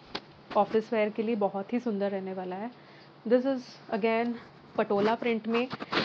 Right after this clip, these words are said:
green color में ये आने वाला है ये piece, six नाइंटी नाइन only, premium cotton handwork के साथ।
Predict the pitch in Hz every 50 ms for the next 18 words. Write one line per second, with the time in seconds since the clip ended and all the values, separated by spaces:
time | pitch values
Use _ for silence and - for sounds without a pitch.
0 | - 190 208 208 220 233 240 240 262 233 226 226 220 220 233 233 220 226 226 220
1 | 214 220 214 220 208 214 214 214 214 214 214 208 220 220 214 220 240 247 - -
2 | - - - - - - - - 254 247 - 240 240 220 214 202 214 208 208 208
3 | 208 214 214 208 208 214 240 269 - - - - - 226 - - - 226 226 220
4 | 226 233 233 226 - 214 208 208 - 254 262 262 - - - - - - - 226
5 | 214 208 208 220 208 208 - 220 196 - 190 175